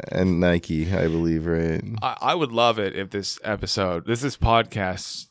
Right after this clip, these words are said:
Speaker 2: I mean, 'cause I will sell out right now.
Speaker 1: You should
Speaker 2: I,
Speaker 1: do
Speaker 2: I,
Speaker 1: it.
Speaker 2: I, I, I, look, I, uh, those who don't know me in real life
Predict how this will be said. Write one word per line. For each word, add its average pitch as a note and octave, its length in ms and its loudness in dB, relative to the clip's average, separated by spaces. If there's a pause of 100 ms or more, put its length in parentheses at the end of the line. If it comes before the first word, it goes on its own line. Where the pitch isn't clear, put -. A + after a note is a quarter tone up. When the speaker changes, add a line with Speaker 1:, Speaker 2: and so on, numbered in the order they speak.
Speaker 2:
I - 40 -2
mean, C3 120 -2
'cause B2+ 140 -2
I F3+ 100 8
will F#3+ 140 6
sell B2 280 4
out A2 180 2
right F#2+ 500 -4
now. D#2+ 680 -4 (200)
Speaker 1:
You A#2 80 2
should - 220 2
Speaker 2:
I, C3 80 4
Speaker 1:
do D3+ 80 2
Speaker 2:
I, A2 60 2
Speaker 1:
it. - 180 -4
Speaker 2:
I, C#3+ 340 4
I, F3 440 6 (540)
I, - 120 -12 (200)
look, F2+ 320 -4 (1500)
I, C3+ 300 0
uh, F#2 160 -6 (680)
those E3+ 240 8
who F#3 60 4
don't E3+ 160 6
know C#3+ 120 4
me C#3 120 4
in A#2+ 100 2
real A#2 160 6
life A2+ 340 4